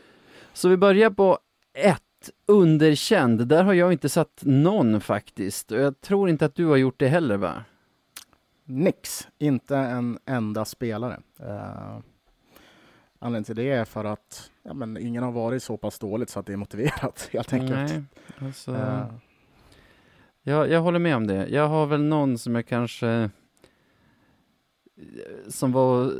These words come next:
Speaker 1: snuddade på ettan, plus att kanske någon utav dem som jag valt att inte betygsätta skulle ha fått en etta av mig om jag hade betygsatt på det, det lilla den har spelat.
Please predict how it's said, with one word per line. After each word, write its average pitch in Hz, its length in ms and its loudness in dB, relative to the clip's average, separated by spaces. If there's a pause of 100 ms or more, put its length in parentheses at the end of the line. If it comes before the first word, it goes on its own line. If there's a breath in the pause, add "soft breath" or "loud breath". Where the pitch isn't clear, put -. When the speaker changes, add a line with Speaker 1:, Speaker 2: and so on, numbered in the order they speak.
(540)
Speaker 1:
snuddade 131 580 2
på 110 180 0
ettan, 104 640 -4
plus - 400 -6
att - 180 -6
kanske 117 440 -2
någon 110 340 0
utav 101 280 -2
dem 101 360 -2 (160)
som 110 180 -4
jag 101 80 2
valt 104 220 0
att 98 120 -2
inte 101 260 -2
betygsätta 98 720 -6
skulle 101 220 -6
ha 92 60 0
fått - 340 -8
en 95 120 -4
etta 98 320 -4
av 98 200 -2
mig 98 340 -2
om 101 280 -2
jag 98 80 -4
hade 101 200 -6
betygsatt 101 720 -8
på 95 100 -4
det, 98 280 -2 (400 soft breath)
det 104 140 0
lilla 104 300 0
den 101 120 0
har 98 100 -2
spelat. 107 500 -2